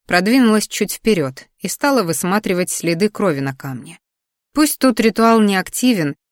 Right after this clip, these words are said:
и все видно довольно плохо, но если я перенесу на бумагу хотя бы то, что вижу, это больше, чем ничего. Просто коридор-то длинный,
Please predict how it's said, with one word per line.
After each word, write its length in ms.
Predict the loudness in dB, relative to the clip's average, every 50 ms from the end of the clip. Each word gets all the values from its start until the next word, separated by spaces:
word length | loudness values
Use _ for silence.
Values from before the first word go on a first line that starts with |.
| _ -8
и 80 | -8 -4
все 200 | 0 2 2 2
видно 300 | 2 2 0 0 -2 0
довольно 360 | 0 -2 0 0 -2 -2 -4
плохо, 460 | -4 -2 -2 -2 -2 -4 -6 -10 -10 _ _ _ _ _
но 60 | -6
если 340 | -4 -2 -2 -2 -2 -2 -4
я 200 | -2 -2 -2 -4
перенесу 500 | -4 -4 -4 -4 -4 -4 -4 -6 -6 -4
на 160 | -4 -4 -2
бумагу 420 | -2 -2 -2 0 0 -2 -2 -2 -4
хотя 300 | -6 -6 -8 -6 -4 -4
бы 140 | -4 -4 -6
то, 160 | -4 -6 -6
что 220 | -6 -6 -8 -8
вижу, 400 | -6 -4 -4 -6 -4 -6 -8 -10 _ _ _ _ _ _ _
это 180 | -8 -6 -4 -4
больше, 440 | -2 0 2 2 2 0 -2 -6 -6
чем 240 | -6 -6 -4 -4 -4
ничего. 440 | -4 -6 -4 -4 -4 -6 -6 -10 -12 -18 _ _ _ _ _ _ _ _ _ _ -4
Просто 400 | 0 2 2 2 2 -2 -6 -6
коридор-то 640 | 0 0 2 2 2 2 2 0 2 0 0 0
длинный, 520 | 0 2 2 4 4 4 2 0 -4 -6